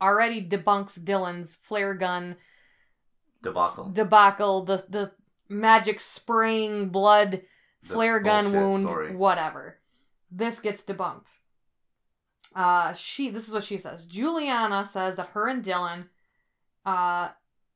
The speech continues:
Speaker 1: show up that night. So May, I'm guessing May ni-, no, so May nineteenth is when the body is discovered. So probably the night before, like, May eighteenth.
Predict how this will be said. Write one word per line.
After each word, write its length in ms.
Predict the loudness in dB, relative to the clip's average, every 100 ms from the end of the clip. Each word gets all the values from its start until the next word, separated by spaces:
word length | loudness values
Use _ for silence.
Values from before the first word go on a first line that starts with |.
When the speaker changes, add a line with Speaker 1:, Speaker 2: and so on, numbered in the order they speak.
| _ _ _
Speaker 1:
show 380 | -16 -6 -2 4
up 280 | 6 4 2
that 260 | 0 0 0
night. 420 | -4 -8 -12 -20 _ _ _
So 140 | -18 -16
May, 360 | -14 -16 -16 -14
I'm 180 | -16 -12
guessing 340 | -14 -14 -16
May 140 | -16
ni-, 120 | -16 -12
no, 180 | -12 -12
so 220 | -12 -14
May 200 | -12 -12
nineteenth 300 | -12 -14 -14
is 60 | -14
when 80 | -12
the 60 |
body 180 | -8 -8
is 60 | -8
discovered. 260 | -14 -16
So 80 | -16
probably 200 | -12 -12
the 60 | -10
night 100 | -12
before, 320 | -14 -14 -12
like, 120 | -14
May 100 | -16
eighteenth. 460 | -18 -18 -20 -20 -20